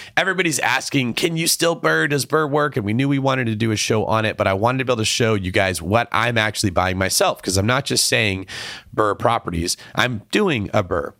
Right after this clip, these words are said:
So I go to the property, and we're buying this from a family. The property is a probate sale, so their, uh, their father had passed away, and we're dealing with two of the sisters. There's no agents. We're doing this directly.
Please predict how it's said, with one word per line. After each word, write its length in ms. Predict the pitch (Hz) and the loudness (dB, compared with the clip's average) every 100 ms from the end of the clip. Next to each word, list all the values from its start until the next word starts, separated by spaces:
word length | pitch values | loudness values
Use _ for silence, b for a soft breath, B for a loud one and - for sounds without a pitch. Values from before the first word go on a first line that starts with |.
| - B B - | -16 B B -2
So 200 | 170 143 | 2 2
I 120 | 120 | 0
go 380 | 110 156 185 196 | 0 0 2 0
to 260 | - 190 | 0 0
the 100 | 175 | 0
property, 540 | - 120 110 - 104 95 | 0 0 0 0 0 0
and 120 | 107 | 0
we're 120 | 135 | 0
buying 340 | 123 135 165 | 2 2 2
this 140 | 165 - | 0 0
from 200 | 170 160 | 0 0
a 60 | |
family. 460 | - - 104 101 104 | -2 0 0 2 0
The 100 | 95 | 0
property 460 | - 101 104 110 95 | 0 0 0 -2 0
is 100 | 98 | -2
a 80 | |
probate 460 | 95 - 98 98 82 | -2 0 0 0 -2
sale, 320 | - 90 87 | 0 0 0
so 400 | 85 101 87 90 B B B - | 0 0 0 0 B B B -6
their, 260 | 101 98 92 | 0 2 2
uh, 220 | 92 90 | 2 0
their 100 | 92 | -2
father 400 | - 101 104 104 | 0 2 2 0
had 140 | 101 | 0
passed 300 | 98 98 - | 0 -2 -2
away, 280 | 123 98 87 - B - | 0 0 0 -4 B -4
and 140 | 117 | 0
we're 100 | 120 | 0
dealing 300 | 110 120 139 | 0 0 2
with 140 | 120 - | 0 -2
two 400 | - 143 143 - | -2 0 0 0
of 180 | 110 | -2
the 120 | 110 92 | -2 -4
sisters. 640 | - 117 - - - - | -2 -4 -4 -6 -8 -4
There's 220 | 92 82 | -2 -2
no 280 | 101 113 110 | 0 0 0
agents. 420 | 98 82 80 - | -2 -2 -6 -4
We're 80 | 90 | -2
doing 300 | 82 92 90 | 0 -2 0
this 180 | 90 - | -2 -2
directly. 540 | 87 85 80 73 65 | -2 -2 -2 -8 -14